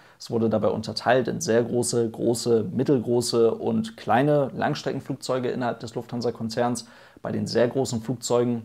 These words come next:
aktuell bestehend aus A dreihundertachtzig und sieben vier sieben Strich acht, übernimmt in Zukunft nur noch die sieben vier sieben Strich acht. Die großen Flugzeuge, hier die Boeing sieben vier sieben vierhundert, werden in Zukunft ersetzt durch die triple seven Strich neun.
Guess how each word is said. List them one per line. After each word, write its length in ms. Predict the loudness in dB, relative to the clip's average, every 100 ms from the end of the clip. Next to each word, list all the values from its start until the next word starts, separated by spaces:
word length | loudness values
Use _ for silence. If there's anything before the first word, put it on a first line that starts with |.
| -6
aktuell 420 | -8 -4 -2 -2
bestehend 460 | -2 -6 -4 -4 -4
aus 220 | -8 -2
A 100 | -2
dreihundertachtzig 800 | 0 -2 -2 -2 -4 -2 -6 -4
und 160 | -6
sieben 220 | -6 -6 -6
vier 100 | -6
sieben 220 | -6 -6
Strich 320 | -8 -10 0
acht, 280 | 0 0 -14 -20 -18 -4
übernimmt 480 | 2 2 2 -2
in 100 | -6
Zukunft 560 | -2 -2 0 -2 -4 -8 -4
nur 200 | 0 2
noch 180 | 0
die 120 | -2 -4
sieben 260 | -2 -2
vier 140 | -4 -4
sieben 200 | -6 -6
Strich 280 | -14 -4
acht. 320 | 2 2 0 -20 _ _ -8
Die 80 |
großen 420 | -2 2 4 4 2
Flugzeuge, 800 | 2 0 2 4 6 4 4 0
hier 300 | 4 4 4
die 140 | 2
Boeing 340 | 2 2 2
sieben 260 | 0 0 -2
vier 140 | -2
sieben 260 | -2 -2 -2
vierhundert, 680 | -2 0 4 4 4 -2 -14 -2
werden 260 | 2 4
in 160 | 2 -2
Zukunft 400 | -4 -4 -4 -2
ersetzt 520 | -2 2 0 0 -10
durch 240 | -6 -4 -2
die 120 | -6
triple 300 | -4 -2 -2
seven 320 | -2 -2 0
Strich 320 | -2 -4 -6
neun. 360 | 2 4 4 0